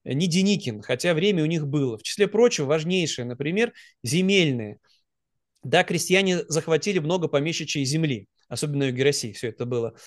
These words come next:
актуально. И он не откладывает этот вопрос до учредительного собрания или не угрожает, что крестьян всех выгоним, порядок наведён.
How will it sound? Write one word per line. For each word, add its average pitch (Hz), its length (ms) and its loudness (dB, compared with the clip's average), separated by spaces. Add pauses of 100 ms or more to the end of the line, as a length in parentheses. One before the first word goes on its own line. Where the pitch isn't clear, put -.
(160)
актуально. 120 600 2 (560)
И 208 280 2
он 208 200 6
не 208 80 4
откладывает 185 720 2
этот 170 200 -6
вопрос 165 440 0
до 160 160 0
учредительного 165 480 -4
собрания 123 880 0
или 175 320 0
не 180 100 0
угрожает, 180 560 2
что 170 320 0
крестьян 160 360 -6
всех - 240 -4
выгоним, 131 460 -2
порядок 135 340 0
наведён. 131 440 -2